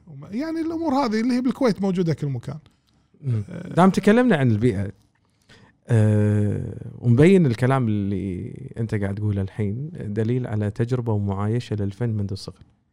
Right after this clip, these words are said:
Speaker 1: طبعًا.
Speaker 2: من كذي أنت قاعد تحس حتى باللي يقدم، حتى اللي بال-، باللي يرفض،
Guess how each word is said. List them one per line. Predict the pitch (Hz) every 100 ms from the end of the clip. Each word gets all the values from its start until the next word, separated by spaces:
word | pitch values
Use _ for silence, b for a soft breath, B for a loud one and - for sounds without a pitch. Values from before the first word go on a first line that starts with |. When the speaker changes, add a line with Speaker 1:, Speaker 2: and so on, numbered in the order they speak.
| -
Speaker 1:
طبعًا. | 120 135 131 107
Speaker 2:
من | 98
كذي | 113 123
أنت | 120 107
قاعد | 104
تحس | - 120 - -
حتى | 117 - 180
باللي | 156 127
يقدم، | 107 107 107 104 101
حتى | 113 127
اللي | 123
بال-، | 101 98 95 87
باللي | 101 98 101
يرفض، | 98 110 - 101